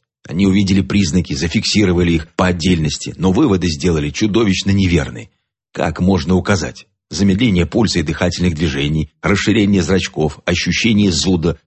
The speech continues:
головокружение, усталость, озноб, синий цвет кожи, боль в лице, рвота, нечувствительность членов, корча нижней челюсти, спячка, ползание мурашек по телу и при этом сделать выводы о сердечном приступе у барышень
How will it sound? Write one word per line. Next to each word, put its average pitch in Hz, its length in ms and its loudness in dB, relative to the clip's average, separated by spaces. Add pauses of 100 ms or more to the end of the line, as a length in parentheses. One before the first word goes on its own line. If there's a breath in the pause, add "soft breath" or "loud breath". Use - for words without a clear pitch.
головокружение, 95 880 0
усталость, 82 680 -2
озноб, 87 500 0
синий 98 280 0
цвет 87 260 -2
кожи, 85 380 0
боль 90 260 0
в 78 80 -6
лице, 90 460 0 (180)
рвота, 82 540 -2 (120)
нечувствительность 104 840 0
членов, 90 500 0 (140)
корча 92 380 0
нижней 92 400 0
челюсти, 113 600 -2 (140)
спячка, - 720 -2 (140)
ползание 92 500 2
мурашек 95 480 0
по 85 120 -2
телу 107 320 2
и 90 160 -2
при 92 160 2
этом 101 260 0
сделать 85 400 0
выводы 90 520 0 (140)
о 110 140 0
сердечном 95 640 0
приступе 107 560 0
у 107 100 2
барышень 90 600 -2